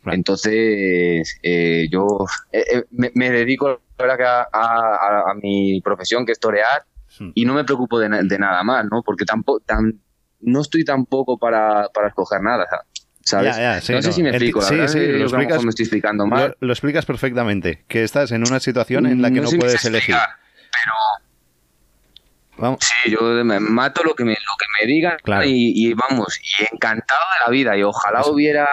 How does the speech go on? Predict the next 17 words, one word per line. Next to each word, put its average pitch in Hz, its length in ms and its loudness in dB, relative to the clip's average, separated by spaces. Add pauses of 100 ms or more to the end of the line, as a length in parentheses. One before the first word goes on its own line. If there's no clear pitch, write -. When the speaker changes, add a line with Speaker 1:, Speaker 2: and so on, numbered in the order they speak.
(240)
Speaker 2:
mañana, 139 520 0 (840)
eh, 127 300 0 (560)
una 143 180 2
corrida 135 280 0
de 135 40 -2
toros 135 240 0
de 127 60 2
Dolores 139 480 2
y - 20 0
al 123 80 0
día 127 120 0
siguiente 123 440 0
una 120 140 2
de 120 120 2
Prieto 120 240 -6
la 113 140 0
Cal 131 240 -2